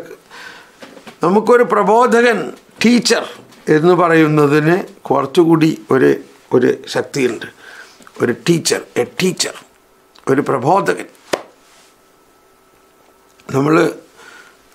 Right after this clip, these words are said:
ക്ലാസ്സിൽ ആരെയും, സ്കൂളിലോ കോളേജിലോ ആരെയും ഇപ്പോൾ ഗുരു എന്നൊന്നും വിളിക്കാറില്ല, പണ്ടൊക്കെ ഉണ്ടായിരുന്നു. അതാണ് ഈ ട്രാൻസ്ലേഷൻ്റെ ആ സമകാലികത,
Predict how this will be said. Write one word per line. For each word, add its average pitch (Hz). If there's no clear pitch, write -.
ക്ലാസ്സിൽ 151
ആരെയും, 143
സ്കൂളിലോ 151
കോളേജിലോ 143
ആരെയും 139
ഇപ്പോൾ 131
ഗുരു 131
എന്നൊന്നും 139
വിളിക്കാറില്ല, 131
പണ്ടൊക്കെ 127
ഉണ്ടായിരുന്നു. 123
അതാണ് 190
ഈ 196
ട്രാൻസ്ലേഷൻ്റെ 185
ആ 160
സമകാലികത, 190